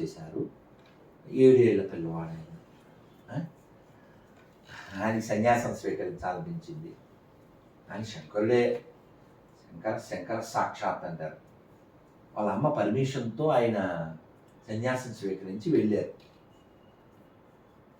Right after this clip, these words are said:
వాళ్ళ అమ్మకి మాట ఇచ్చారు, "అమ్మ, నువ్వు ఎప్పుడు శరీరం వదిలేద్దాం అనుకుంటే అప్పుడు,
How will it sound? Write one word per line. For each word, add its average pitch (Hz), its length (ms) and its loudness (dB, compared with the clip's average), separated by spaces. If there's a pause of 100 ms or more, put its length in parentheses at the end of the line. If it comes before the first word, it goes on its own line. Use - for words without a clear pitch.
(400)
వాళ్ళ 110 200 0
అమ్మకి 120 260 -2
మాట 117 280 -4
ఇచ్చారు, - 400 -10
"అమ్మ, 110 200 -4 (120)
నువ్వు 120 160 0
ఎప్పుడు 147 640 2
శరీరం 123 520 2
వదిలేద్దాం 139 500 4
అనుకుంటే 120 380 -2
అప్పుడు, - 320 -4